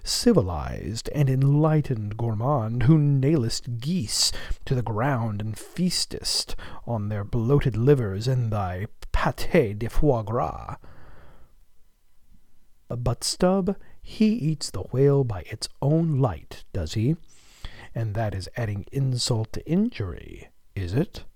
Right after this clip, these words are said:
Look at your knife handle. There, my civilized and enlightened gourmand, dining off that roast beef,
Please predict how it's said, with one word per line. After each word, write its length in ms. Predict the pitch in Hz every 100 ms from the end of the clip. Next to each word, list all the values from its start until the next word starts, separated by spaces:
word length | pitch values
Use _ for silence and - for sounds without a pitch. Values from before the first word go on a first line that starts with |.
| - - - - - - -
Look 320 | - 104 143
at 120 | 196 190
your 100 | 180
knife 260 | 185 185
handle. 600 | 175 147 135 87 78 - - - -
There, 460 | - 107 143 196 185
my 160 | 147 131
civilized 880 | - 151 139 127 120 120 120 113
and 220 | 131 127 123
enlightened 600 | 123 123 123 139 131 117
gourmand, 680 | 127 120 120 123 123 120
dining 360 | 127 131 135 127
off 280 | 123 127 -
that 160 | 127
roast 360 | 120 120 123 -
beef, 280 | 131 156